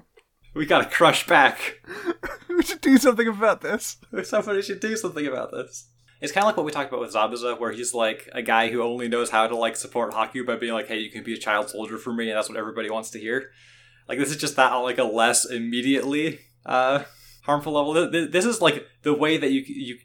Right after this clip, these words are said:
Speaker 1: you can play into that when there's actually, like, a whole system backing you up and crushing the children, and as opposed to just, like,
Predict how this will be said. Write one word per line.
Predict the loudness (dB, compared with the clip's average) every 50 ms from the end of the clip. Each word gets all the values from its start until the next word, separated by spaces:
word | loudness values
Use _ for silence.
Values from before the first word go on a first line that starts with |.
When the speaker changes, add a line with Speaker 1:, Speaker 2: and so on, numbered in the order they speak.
| _ -16
Speaker 1:
you | -14 -12
can | -10 -10 -10
play | -6 -2 0 0 0
into | -2 -2 -2
that | 0 0 0
when | -2 -6
there's | -6 -6 -4 -2
actually, | -2 -2 -2 -4 -8 -6 -6
like, | -6 -6 -6
a | -6
whole | -8 -8 -8 -8
system | -8 -8 -6 -6 -4 0
backing | 2 2 0 0 -4 -8
you | -4 0 0 0
up | 0 -2
and | -2 -2
crushing | -2 -2 -4 -6 -10
the | -10 -8
children, | -4 -4 -4 -4 -4 -6 -8 -8 -8
and | -8 -8
as | -8 -8
opposed | -6 -6 -4 -4 -4 -8
to | -10 -10
just, | -10 -8 -8 -4
like, | -4 -4 -4 -4 -6 -14